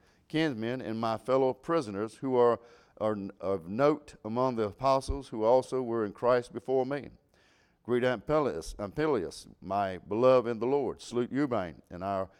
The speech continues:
helper in Christ, and Stachys, my beloved. Salute Apelles, approved in Christ. Salute them that are the household of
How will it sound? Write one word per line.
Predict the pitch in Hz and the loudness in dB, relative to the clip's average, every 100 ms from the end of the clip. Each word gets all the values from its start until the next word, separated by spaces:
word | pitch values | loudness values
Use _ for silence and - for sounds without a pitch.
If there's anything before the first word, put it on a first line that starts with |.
| - | 2
helper | 139 135 120 | 4 6 2
in | 104 | -4
Christ, | - 131 120 98 | 2 4 4 0
and | 82 | -10
Stachys, | - - 131 143 - 87 - _ _ _ _ | -14 0 0 0 -4 -10 -10 _ _ _ _
my | - 107 110 101 | -4 -2 0 -2
beloved. | 92 123 139 85 - - _ _ _ _ _ | 0 4 4 4 -4 -20 _ _ _ _ _
Salute | - - 139 143 - - - | -16 0 2 2 0 -18 -10
Apelles, | 101 175 156 120 104 | -6 4 4 4 0
approved | 101 - 147 143 117 | -8 0 2 2 -2
in | |
Christ. | 110 - 131 117 90 - | -6 2 4 4 0 -10
Salute | 113 135 - | -4 -4 -2
them | 131 127 - _ _ | -4 -4 -8 _ _
that | - 110 | -2 2
are | 113 | 2
the | 98 | 0
household | 95 127 123 - 127 123 | -2 0 0 2 0 0
of | 92 98 | 0 -2